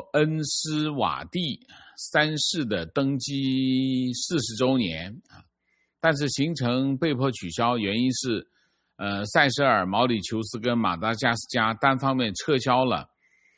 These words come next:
这个空域使用的许可。那么外界认为是中国政府在背后施压。那么赖清德这次访问斯威斯兰并没有任何，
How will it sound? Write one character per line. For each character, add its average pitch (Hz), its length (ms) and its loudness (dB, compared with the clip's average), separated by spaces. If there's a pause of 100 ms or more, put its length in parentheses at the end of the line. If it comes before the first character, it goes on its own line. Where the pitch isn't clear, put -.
(140)
这 117 120 -6
个 101 200 -2
空 143 280 -2
域 127 120 4
使 82 260 -6
用 117 360 0
的 69 800 -6
许 127 260 -4
可。 - 300 -6 (1040)
那 107 60 -4
么 101 400 0
外 127 160 6
界 113 220 2
认 110 180 0
为 95 160 -4
是 95 380 -6
中 120 200 -2
国 110 200 0
政 117 240 0
府 78 180 -14
在 101 420 0
背 113 200 0
后 98 220 -2
施 113 240 -4
压。 113 380 2 (960)
那 135 80 -2
么 135 140 6
赖 165 200 6
清 147 200 -2
德 131 140 6
这 147 160 0
次 127 120 -2
访 95 240 -2
问 113 280 0
斯 - 180 -4
威 131 140 4
斯 123 160 0
兰 104 200 2
并 143 220 2
没 120 80 4
有 123 100 2
任 127 200 2
何， 107 360 0